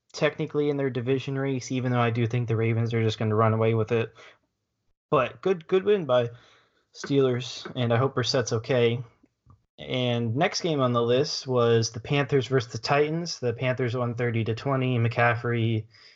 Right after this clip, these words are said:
had nine hundred yards and seventy-two touchdowns and, you know, typical McCaffrey day, just gonna break all these records.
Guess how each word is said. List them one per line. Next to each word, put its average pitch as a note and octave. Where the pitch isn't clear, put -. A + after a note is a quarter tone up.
had A2+
nine A#2+
hundred A#2
yards A#2
and A2+
seventy-two A#2
touchdowns G#2+
and, G2
you A2+
know, G2
typical A#2
McCaffrey G#2+
day, G#2
just G2+
gonna G#2+
break G#2+
all A2
these G#2+
records. G2+